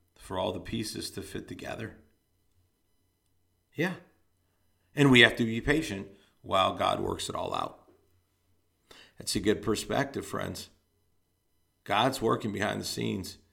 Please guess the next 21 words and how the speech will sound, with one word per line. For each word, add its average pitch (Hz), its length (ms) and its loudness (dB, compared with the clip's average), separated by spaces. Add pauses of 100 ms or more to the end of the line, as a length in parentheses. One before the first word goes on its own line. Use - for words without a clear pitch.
(160)
We 107 140 -2
want 120 180 4
to 104 80 -2
see - 160 -2
the 98 100 -6
final 104 300 -2
product, 104 580 0
the - 200 -16
really 55 340 -6
s-, - 260 -12 (140)
cool 101 500 -6 (500)
T - 220 -6
V 104 180 -4
show, 50 600 -6
really - 260 -8
great - 440 -8
storyline, 95 840 -8
fantastic. - 840 -8
Yeah, 110 220 -8 (540)
yeah, 107 140 -12
but - 320 -14